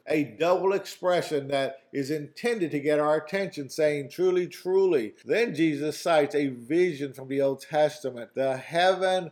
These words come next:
opens and the angels of God ascend and descend." This alludes to Jacob, Isaac's son, in Genesis chapter twenty-eight, verse twelve. Jacob has a vision and a dream of a stairway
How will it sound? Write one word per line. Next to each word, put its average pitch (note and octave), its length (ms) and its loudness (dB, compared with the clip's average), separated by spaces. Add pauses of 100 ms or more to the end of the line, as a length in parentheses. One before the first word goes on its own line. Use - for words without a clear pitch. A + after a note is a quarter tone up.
opens G3+ 640 6
and D#3 220 2
the C#3 220 -2
angels G3 640 0
of B2 280 -4
God D#3+ 500 6 (100)
ascend D3+ 720 2
and C#3 300 -6
descend." C#3 800 -6
This E3 320 0
alludes F3+ 680 2
to C#3 180 -8
Jacob, D#3+ 760 -2 (120)
Isaac's D3+ 600 0
son, B2+ 480 -4
in D3 180 -6
Genesis C#3+ 540 -2
chapter C3+ 360 -4
twenty-eight, C#3+ 500 -4
verse A#2 260 -8
twelve. C#3 640 0 (440)
Jacob D#3 520 0
has C#3 300 -2
a C3 140 -4
vision C#3 580 0
and B2 120 -12
a B2+ 140 -6
dream D#3 680 -4
of C#3 140 -2
a C3 140 0
stairway E3+ 1040 0